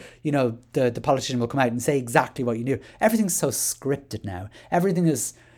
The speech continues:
there's no volatility anymore. It's all, oh, you know, it's, it's vanilla, you know, in a way. But look, the problem, let's get back to this framework and the planning. The problem with the framework is the same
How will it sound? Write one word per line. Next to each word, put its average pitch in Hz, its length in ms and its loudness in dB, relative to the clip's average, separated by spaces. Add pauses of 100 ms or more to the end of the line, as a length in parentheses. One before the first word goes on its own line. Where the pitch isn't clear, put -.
(120)
there's 196 140 -2
no 233 120 8
volatility 160 800 4
anymore. 107 440 0
It's 160 160 0
all, 196 440 8 (680)
oh, 180 520 8
you 170 140 2
know, 131 140 6
it's, - 320 0
it's 170 240 -2 (200)
vanilla, 147 500 6 (100)
you 135 140 -4
know, 131 160 4
in 117 80 2
a 117 60 4
way. 107 280 4 (400)
But 214 240 12
look, 214 280 8 (600)
the 170 160 0
problem, 190 580 6 (220)
let's 214 180 6
get - 140 4
back - 180 -6
to 156 80 -4
this 120 160 -2
framework 123 480 -2 (260)
and 131 260 -2
the 127 60 -2
planning. 117 440 -2 (180)
The - 60 -16
problem 285 420 2
with 233 140 4
the 151 40 -6
framework 113 540 -6 (240)
is 170 160 0
the 175 60 0
same 185 680 6